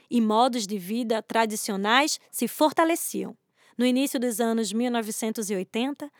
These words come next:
protestos nas aldeias por direitos chamaram a atenção do país. Na redemocratização,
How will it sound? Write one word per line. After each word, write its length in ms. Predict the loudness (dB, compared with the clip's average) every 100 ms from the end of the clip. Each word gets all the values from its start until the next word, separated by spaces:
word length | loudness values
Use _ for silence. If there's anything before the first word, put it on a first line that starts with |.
| -20 _
protestos 720 | 2 2 6 4 4 -2 -2
nas 200 | -2 0
aldeias 520 | 0 2 2 2 0
por 180 | 0 -2
direitos 680 | 0 0 2 0 -2 -6 -6 -10
chamaram 640 | -4 2 4 4 4 4
a 100 | 2
atenção 520 | 0 0 -2 0 0 0
do 100 | 2
país. 640 | 2 2 0 -4 -6 -8 _ _ _
Na 140 | 0
redemocratização, 1200 | 2 4 4 2 0 -2 0 -2 -2 0 2 2